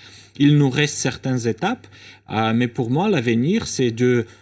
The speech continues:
recevoir maintenant des encouragements fermes sur, euh, depuis l'Union européenne à ce sommet qui aura lieu dans, dans, dans, d'ici tro-, deux, trois semaines. Euh, et comme ça,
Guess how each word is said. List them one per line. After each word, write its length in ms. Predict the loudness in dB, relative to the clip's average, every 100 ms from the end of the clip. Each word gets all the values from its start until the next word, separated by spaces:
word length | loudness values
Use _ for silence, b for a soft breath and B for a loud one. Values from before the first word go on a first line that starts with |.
| B
recevoir 640 | 0 2 2 0 -2 -2
maintenant 480 | -2 -2 -2 -2 0
des 240 | -2 0 0
encouragements 640 | -2 -2 -2 -2 -2 -2
fermes 440 | -2 -2 -2 -2
sur, 440 | -6 -4 -6 -4 -6
euh, 100 | -4
depuis 320 | -6 -2 0
l'Union 300 | 2 0 0
européenne 520 | -2 -4 -6 -4 -4
à 60 | -4
ce 240 | -2 -2
sommet 440 | 0 0 0 -2 -4
qui 280 | -4 -6 -8 B B
aura 240 | -6 -2 0
lieu 340 | 0 0 0
dans, 460 | -2 -4 -4 -6 -6
dans, 340 | -6 -6 -6
dans, 220 | -6 -8
d'ici 380 | -8 -8 -6 -6
tro-, 200 | -8 -14 -12
deux, 240 | -4 -4
trois 180 | -4 -10
semaines. 480 | -4 0 0 0 -2 B B B B B
Euh, 180 | -2 -2 -6 0
et 120 | 0
comme 220 | 2 0
ça, 500 | 0 -2 -2 -2 -6